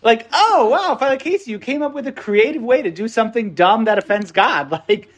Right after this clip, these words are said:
congratulations. No, we don't want that. Like, hey, if I'm just, if I'm struggling with the same sins, it's better than struggling with new sins. Um, and so we should never be afraid of it. But, like, "I've tried this, Lord. I've tried.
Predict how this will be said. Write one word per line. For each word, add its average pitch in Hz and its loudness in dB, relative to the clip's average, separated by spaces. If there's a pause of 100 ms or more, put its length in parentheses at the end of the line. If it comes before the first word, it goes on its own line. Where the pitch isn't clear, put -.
(260)
congratulations. 254 -2
No, 480 -4
we 208 -8
don't 185 -4
want 127 -10
that. 247 -6
Like, 233 -2 (140)
hey, 285 -4 (380)
if 208 -6
I'm 240 2
just, - 2
if 220 -12
I'm 220 2
struggling 339 -4
with 202 -12
the 165 -4
same 196 -8
sins, 139 -10
it's 143 -12
better 202 0
than 190 -6
struggling 160 -2
with 151 -4
new 135 -6
sins. 90 -18 (280)
Um, 120 -2 (280)
and 165 -2
so 160 4
we 175 2
should 285 -4
never 349 -6
be 403 2
afraid 208 2
of 135 -6
it. 135 -4
But, 190 2
like, 202 0
"I've 262 -8
tried 349 -4
this, 139 -12
Lord. 127 -4
I've 151 -4
tried. 160 -6